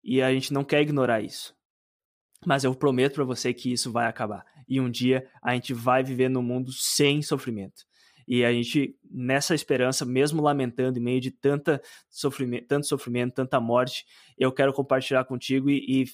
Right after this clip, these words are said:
sa-, falar pra você, a gente tá junto ne-, nessa esperança de que a gente sabe que um dia isso vai acabar e a gente vai viver junto com o nosso Criador, com o nosso Redentor, com o nosso Santificador, numa vida sem sofrimento, sem dor,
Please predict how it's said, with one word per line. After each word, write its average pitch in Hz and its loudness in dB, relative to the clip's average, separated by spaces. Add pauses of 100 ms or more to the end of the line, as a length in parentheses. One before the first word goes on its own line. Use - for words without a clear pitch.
sa-, - -6
falar 143 4
pra 170 2
você, 131 -2
a 113 -2
gente 123 -4
tá 139 2
junto 139 -6
ne-, 127 0
nessa 123 -2
esperança 127 0
de 127 -4
que 127 -2 (340)
a 131 0
gente 135 0
sabe 143 2
que - -6
um 120 -2
dia 123 2
isso 117 -2
vai 120 4
acabar 113 0
e 117 2
a 113 2
gente 110 -4
vai 117 0
viver 110 -2 (260)
junto 135 -2
com 139 -2
o - 2
nosso 120 0
Criador, 123 2
com 131 -8
o - -2
nosso 113 -2
Redentor, 120 0
com 123 -8
o 117 -2
nosso 117 -4
Santificador, 120 0
numa 120 2
vida 120 0
sem 127 0
sofrimento, 113 -4
sem 120 -2
dor, 110 0